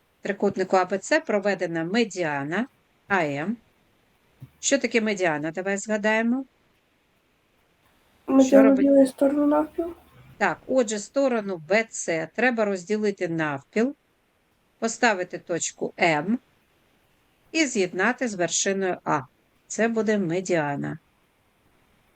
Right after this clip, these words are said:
Speaker 1: Задача, задачі треба знайти довжину медіани А М. Правильно?
Speaker 2: Угу.
Speaker 1: Якщо відомі координати вершин цього трикутника.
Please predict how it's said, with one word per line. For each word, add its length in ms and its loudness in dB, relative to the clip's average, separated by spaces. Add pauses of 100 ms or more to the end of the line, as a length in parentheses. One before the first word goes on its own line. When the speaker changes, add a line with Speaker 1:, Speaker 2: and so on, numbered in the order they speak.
(720)
Speaker 1:
Задача, 840 0 (480)
задачі 480 0
треба 380 0
знайти 580 -4
довжину 600 0
медіани 600 -2
А 80 -2
М. 280 -6 (460)
Правильно? 400 0 (1200)
Speaker 2:
Угу. 360 2 (220)
Speaker 1:
Якщо 400 0
відомі 540 -4 (260)
координати 760 0
вершин 640 -2
цього 360 -2
трикутника. 800 -6